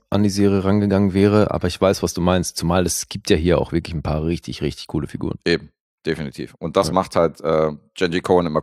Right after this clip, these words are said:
Speaker 2: cool, dass sie so Nebenfiguren einführt und die dann auch immer wieder so durch die komplette Serie begleiten lässt.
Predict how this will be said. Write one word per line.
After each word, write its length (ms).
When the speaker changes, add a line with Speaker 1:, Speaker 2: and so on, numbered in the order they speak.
Speaker 2:
cool, 100
dass 140
sie 100
so 80
Nebenfiguren 600
einführt 580
und 260
die 100
dann 380
auch 220
immer 320
wieder 180
so 160
durch 200
die 80
komplette 380
Serie 220
begleiten 380
lässt. 240